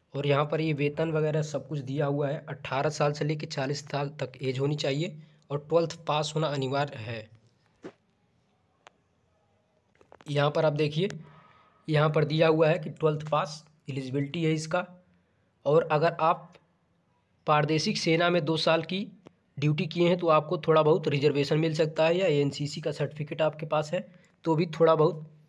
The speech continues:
रिजर्वेशन मिल सकता है। और आयु की सीमा आप लोग यहाँ देख सकते हैं, जो लोग भूतपूर्व सैनिक हैं उनके लिए तीन वर्ष की छूट दी गई है अतिरिक्त। और सिलेबस ये देखिए पहले ही बताया जा चुका है आपको।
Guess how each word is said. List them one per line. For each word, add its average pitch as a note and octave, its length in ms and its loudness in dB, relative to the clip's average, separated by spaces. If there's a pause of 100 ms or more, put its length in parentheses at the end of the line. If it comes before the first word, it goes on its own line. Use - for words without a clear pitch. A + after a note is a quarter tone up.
(480)
रिजर्वेशन D3+ 540 2
मिल D3+ 220 2
सकता B2+ 320 -6
है। - 180 -12 (760)
और D3 200 -2
आयु D#3 240 2
की D#3+ 120 -4
सीमा D#3+ 260 2
आप D#3+ 140 2
लोग D#3 140 2
यहाँ C#3+ 140 2
देख C#3+ 200 0
सकते D#3 280 -2
हैं, D#3+ 200 2 (1300)
जो D#3 180 0
लोग E3 320 -2
भूतपूर्व D3 480 -2
सैनिक D#3 380 2
हैं D#3 120 2
उनके D#3 240 -2
लिए D#3+ 140 -2
तीन D#3 280 -2
वर्ष D3+ 240 0
की D3 120 -4
छूट C#3 280 -4
दी C#3+ 180 -4
गई D3 160 0
है D3+ 120 2
अतिरिक्त। D3+ 540 -6 (1800)
और D3 100 -6
सिलेबस D3+ 460 0
ये D#3+ 80 0
देखिए D#3 440 -4
पहले C#3 240 0
ही D#3 100 0
बताया C#3+ 340 0
जा D3+ 160 2
चुका D3+ 260 -2
है D3+ 80 4
आपको। D3+ 320 -2